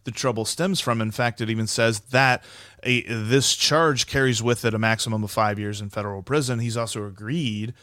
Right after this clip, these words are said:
to pay a fine of at least fifty-five thousand dollars. So it's like, everything that he's gotten involved with is just stemming to him not telling the truth about the fact that he was doing this.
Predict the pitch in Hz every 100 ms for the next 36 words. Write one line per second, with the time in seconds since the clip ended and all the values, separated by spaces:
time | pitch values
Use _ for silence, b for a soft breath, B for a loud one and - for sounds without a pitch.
0 | b b - 117 127 117 101 127 151 123
1 | 113 110 110 110 - 120 107 107 107 101
2 | 101 98 98 110 202 95 90 - 131 123
3 | - 147 135 - B B B B _ _
4 | - - 170 - 170 220 208 226 190 165
5 | 127 175 139 123 107 135 123 117 107 113
6 | - - - 143 131 117 120 120 120 123
7 | 107 92 - - - 285 139 110 - 117
8 | 120 113 113 117 107 104 98 98 160 110
9 | 87 - - -